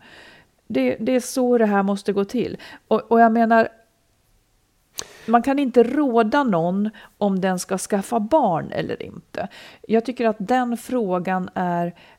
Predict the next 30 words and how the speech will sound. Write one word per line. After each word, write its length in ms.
eh, 300
alltså 220
ett 140
barns 720
vara 420
eller 140
inte 180
vara, 280
det 180
är 80
liksom 380
en 140
större 680
sak 500
än 200
sociala 580
relationer 720
på 140
sätt 280
och 80
vis. 120
Man 120
kan 120
liksom 240
inte 200
riktigt 320
ställa 640
dem 260
emot 600
varandra. 680